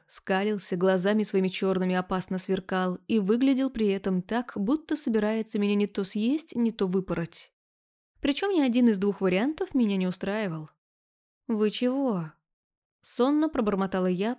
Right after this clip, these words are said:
под шумок стянув наушники и откладывая ноутбук подальше. Будет нехорошо, если единственная дорогая вещь ему случайно под руку попадет. «Алечка, солнце мое ненаглядное!» прорычал он обманчиво спокойно,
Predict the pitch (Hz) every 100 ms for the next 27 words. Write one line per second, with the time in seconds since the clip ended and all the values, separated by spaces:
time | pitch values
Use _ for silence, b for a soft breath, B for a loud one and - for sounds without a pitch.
0 | _ - 214 - 185 214 - - 202 208
1 | - 190 190 226 247 - 262 - 269 226
2 | - 190 202 214 208 190 180 180 185 190
3 | 180 180 170 - 180 170 _ _ _ _
4 | 254 269 254 262 277 277 302 294 - 202
5 | 190 180 185 196 202 185 175 - 180 180
6 | 180 180 185 185 202 254 - - 220 208
7 | 202 196 196 185 247 240 233 - _ -
8 | 226 185 170 170 175 180 180 180 180 -
9 | _ _ _ _ _ - 262 226 180 -
10 | - 120 - _ _ _ _ _ _ -
11 | - 269 190 175 185 180 180 180 185 185
12 | 190 196 180 170 170 170 175 170 _ _
13 | _ 240 240 214 - 190 185 - 240 285
14 | 226 185 190 185 185 175 - 185 269 254
15 | 185 170